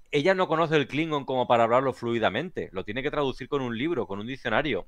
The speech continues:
y, y aquí habla diez mil idiomas, no me parece mal, pero controla los dialectos del Klingon. Y dices, "Vale, esto ya es muy pejiguero", ¿vale?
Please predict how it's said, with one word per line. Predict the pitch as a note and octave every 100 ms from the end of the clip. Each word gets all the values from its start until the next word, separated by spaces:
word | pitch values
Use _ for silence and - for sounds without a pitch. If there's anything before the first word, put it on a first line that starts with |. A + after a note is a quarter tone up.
| - -
y, | D3 C3+ B2+ B2 A#2+ A#2 A2+ A2+ A2+ G#2+ - - -
y | A#2
aquí | - B2+ C3 C3+ C#3
habla | C3+ C3 C3+ C3+
diez | C3+ C3
mil | C3 C3+
idiomas, | D3 D3 C3+
no | G2
me | G2+
parece | A2 A2+
mal, | B2+ C#3 - - -
pero | D#3 D3+ F3+ - -
controla | C3 A2+ C3 D#3
los | D#3+ C#3+ G2+
dialectos | A#2+ G#2 A#2+ - E3
del | C3+ A2
Klingon. | - E3 D#3+ F2
Y | A2+
dices, | A2+ G#2 F#2
"Vale, | F#2+
esto | F#2+ B2+
ya | A#2+
es | A#2
muy | A#2
pejiguero", | G#2+ - E2+ E2 D#2+
¿vale? | A2+